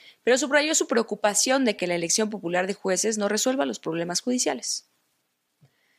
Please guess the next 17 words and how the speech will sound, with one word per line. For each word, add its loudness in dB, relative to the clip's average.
La 0
presidenta 4
electa 2
Claudia 4
Sheinbaum 2
declaró 0
que -2
en -4
caso 0
de 0
que -2
a 6
alguien -2
le 0
interese 0
su -2
opinión, -2